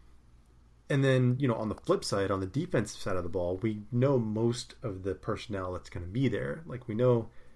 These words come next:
Riley Lakalaka is gonna get his. We know Ron Smith is gonna be one of the better cornerbacks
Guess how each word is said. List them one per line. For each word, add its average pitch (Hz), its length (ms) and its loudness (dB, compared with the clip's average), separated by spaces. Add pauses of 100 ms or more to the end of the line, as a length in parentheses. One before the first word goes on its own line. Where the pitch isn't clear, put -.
(320)
Riley 113 260 0
Lakalaka 95 480 -2
is - 80 -8
gonna 92 160 -4
get - 180 -8
his. - 380 -10
We 117 80 -2
know 113 180 2
Ron 104 300 0
Smith - 360 -4
is - 80 -14
gonna 98 160 -4
be 90 100 -4
one 90 120 -4
of 87 60 -4
the 85 60 -8
better 87 200 -4
cornerbacks 85 800 -6